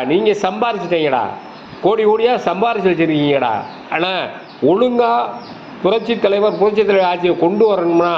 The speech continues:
அனைவரும் ஒண்ணு சேரணும். இல்ல வாய் திமுறா பேட்டி கொடுத்தேன்,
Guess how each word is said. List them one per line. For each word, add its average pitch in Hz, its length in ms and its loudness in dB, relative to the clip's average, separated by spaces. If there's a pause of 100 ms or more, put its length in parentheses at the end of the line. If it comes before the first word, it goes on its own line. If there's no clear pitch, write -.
(140)
அனைவரும் 196 440 2
ஒண்ணு 208 240 2
சேரணும். 147 460 2
இல்ல 254 240 4 (600)
வாய் 190 340 -4
திமுறா 240 360 2 (120)
பேட்டி 247 280 2
கொடுத்தேன், 208 560 2